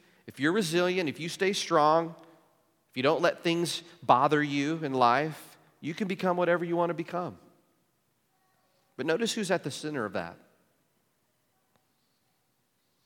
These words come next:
That's where this begins to fall apart, right? It's, it's all up to you. Or it's some sort of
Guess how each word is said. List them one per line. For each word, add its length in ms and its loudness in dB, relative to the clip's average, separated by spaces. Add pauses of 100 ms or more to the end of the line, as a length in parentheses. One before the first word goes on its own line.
(640)
That's 160 -10
where 260 0
this 180 -4
begins 380 -6
to 80 -10
fall 240 0
apart, 340 -4
right? 240 0
It's, 240 -6 (440)
it's 180 -4 (100)
all 440 4
up 320 2
to 140 -6
you. 580 -6 (1040)
Or 400 8
it's 120 -2
some 320 -2
sort 300 0
of 160 0